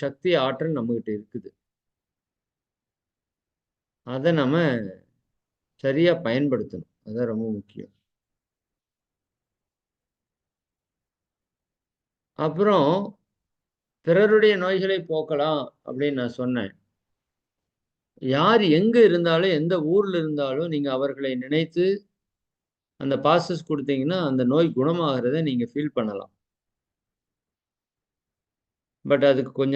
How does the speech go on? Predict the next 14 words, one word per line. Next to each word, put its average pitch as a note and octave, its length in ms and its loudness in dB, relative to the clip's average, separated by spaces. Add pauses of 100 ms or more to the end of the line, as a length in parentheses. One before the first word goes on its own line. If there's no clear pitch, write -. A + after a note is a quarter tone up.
நாள் D3+ 200 2
விட்டுருங்க. C3 400 -4 (240)
அதுக்கப்புறம் A#2+ 480 -2
நம்ம A2+ 240 -4
சொன்னதுக்கு C3+ 380 0
அப்புறம் D3 240 -2
நீங்க A2+ 200 -4
செய்யலாம். D3+ 260 2
இப்போதைக்கு E3+ 440 2
பிராக்டிஸ் D3 460 -2
மட்டும் C#3 260 -2
நல்லா B2+ 200 0 (120)
பண்ணிட்டே B2 340 -2 (120)
வாங்க. A2 220 -8